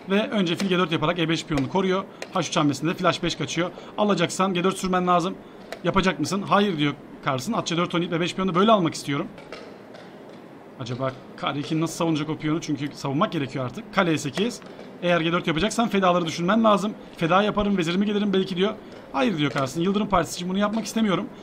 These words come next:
Fil E üç. Senin fil çiftin var. Onu bir alayım. Belki atımla alırım, belki piyonumla alırım duruma göre. Ancak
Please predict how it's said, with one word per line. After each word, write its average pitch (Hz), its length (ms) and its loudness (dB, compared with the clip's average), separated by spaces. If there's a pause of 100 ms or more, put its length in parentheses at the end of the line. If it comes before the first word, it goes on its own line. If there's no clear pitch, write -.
(120)
Fil 220 120 2
E 196 40 4
üç. 196 280 2
Senin 220 220 2
fil 220 160 2
çiftin 208 360 0
var. 180 100 4
Onu 202 180 4
bir 220 60 4
alayım. 196 300 2 (500)
Belki 208 220 2
atımla 190 280 4
alırım, 165 200 2
belki 175 200 0
piyonumla 180 320 0
alırım 151 220 2
duruma 156 180 2
göre. 147 240 0 (640)
Ancak 147 300 -2